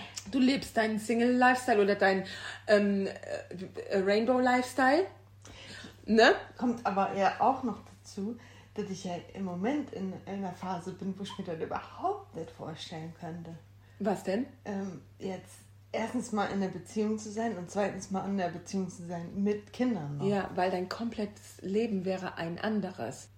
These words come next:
Speaker 1: Mhm. Also Ursel, du musst da mal ganz klar in dich hineinhören, ob,
Speaker 2: Ob
Speaker 1: ob du wirklich, ähm, weil ich finde, wenn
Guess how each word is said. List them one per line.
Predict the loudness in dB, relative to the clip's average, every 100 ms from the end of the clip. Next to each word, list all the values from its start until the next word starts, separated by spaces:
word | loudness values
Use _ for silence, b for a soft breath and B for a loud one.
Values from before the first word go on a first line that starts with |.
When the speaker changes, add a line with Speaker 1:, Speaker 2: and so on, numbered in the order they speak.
| -12
Speaker 1:
Mhm. | -8 -4 -4 -4 -6 -8 B B B
Also | 2 4 8
Ursel, | 8 8
du | 6
musst | 4 4 4
da | 2
mal | 2
ganz | 2 2 2 -2
klar | 0 2 4 2 0 -2
in | 0
dich | 0 0
hineinhören, | 0 0 2 0 -2 -4 -2 -2 -2 -6 -12
ob, | -2 -2
Speaker 2:
Ob | -2 -2
Speaker 1:
ob | -2 -4 -4
du | -4 -2 -4 0
wirklich, | 0 0 -2 -2 0 0 -2 -10 -2
ähm, | 0 2 0 -2 -4 -6 -12 -20 -20 -20 -20 -6
weil | -4 -2
ich | -2 -2 -2
finde, | 0 0 0 2
wenn | 4 4